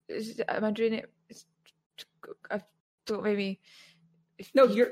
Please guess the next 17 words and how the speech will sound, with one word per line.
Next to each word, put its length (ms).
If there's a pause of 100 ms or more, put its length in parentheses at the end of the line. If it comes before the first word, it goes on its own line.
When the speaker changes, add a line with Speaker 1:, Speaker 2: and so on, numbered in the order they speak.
(100)
Speaker 2:
you're 220
Speaker 1:
talk 80
Speaker 2:
not 140
doing 180
Speaker 1:
to 60
Speaker 2:
it 80
wrong. 340 (880)
You're 160
being 300
taught 340
the 80
wrong 260
kind 240
of 80
meditation. 520 (1080)
Speaker 1:
Okay. 400 (1400)
Okay. 280